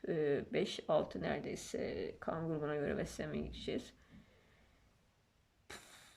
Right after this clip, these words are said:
Bilmiyorum ya, doğru beslenme öğrendim. Olsun, spora başladık. O da biraz bizi inceltti. Böyle avuna avuna gideriz. Gerçekten göbeğim, e,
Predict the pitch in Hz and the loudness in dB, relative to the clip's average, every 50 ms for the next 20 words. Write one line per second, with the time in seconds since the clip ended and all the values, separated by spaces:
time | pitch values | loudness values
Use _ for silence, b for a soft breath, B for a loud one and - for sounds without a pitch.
0 | b b b b b b b b b b b b _ - 247 269 294 320 285 269 | b b b b b b b b b b b b _ 0 4 6 8 10 12 12
1 | 262 254 240 240 233 226 220 214 240 254 262 262 247 247 254 254 - 254 226 226 | 12 12 12 12 12 12 10 10 10 10 10 10 10 8 6 6 6 6 8 8
2 | 220 220 214 202 202 190 196 202 - - - - - - 240 240 - - - - | 10 10 10 10 10 8 8 8 8 6 6 4 0 0 0 0 0 0 2 6
3 | 208 208 233 240 - 208 - - - - - - - - 247 226 220 214 214 208 | 6 8 8 8 8 6 6 4 -2 -2 0 2 2 2 4 4 4 4 4 4
4 | 208 - - - 220 208 - 190 190 190 190 190 180 - - - 240 240 190 185 | 2 0 -8 -12 -6 0 2 2 4 4 4 2 0 0 0 -2 2 4 4 6
5 | 175 - - 185 180 185 190 180 180 175 175 180 180 202 185 - 175 202 - - | 8 8 8 6 6 6 6 6 6 4 4 6 6 4 6 6 4 4 4 10
6 | - - - - 175 - - 247 - 185 180 185 180 202 196 190 185 208 202 226 | 12 12 12 12 10 6 2 4 6 6 6 10 12 12 12 12 12 12 12 12
7 | 240 220 180 156 - - 175 175 180 175 175 165 - | 12 12 10 12 12 12 12 12 12 12 12 10 10